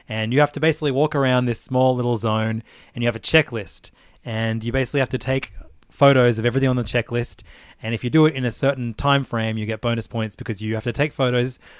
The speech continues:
of everything on the checklist and deliver it to someone who wants the photos from you. Um, and it starts off, like, it reminded me a bit of, like, a to-, like, an early Tony Hawk game.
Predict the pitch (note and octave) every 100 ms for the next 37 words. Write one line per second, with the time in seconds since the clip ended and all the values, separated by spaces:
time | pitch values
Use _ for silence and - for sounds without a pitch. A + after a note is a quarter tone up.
0 | - A#2 B2 C#3 B2 - A#2 - G#2+ G#2+
1 | G#2 G#2 A#2 A2+ A#2 - - - _ -
2 | A2+ G#2 G2 - G2 G2 F#2+ G2+ F#2+ G#2
3 | G2+ F#2+ G#2 - F#2+ F2+ - F2+ F2 _
4 | _ _ _ - - G#2 F#2+ F#2 F2+ B2+
5 | - G#2+ A2+ - D3+ - C#3 B2 C3 A#2
6 | C#3 C3+ E3 E3 B2+ B2 A#2 G#2+ - C3+
7 | A2+ A2 A#2 A2+ G#2+ A2+ A2+ A2+ C3 -
8 | D#3 F3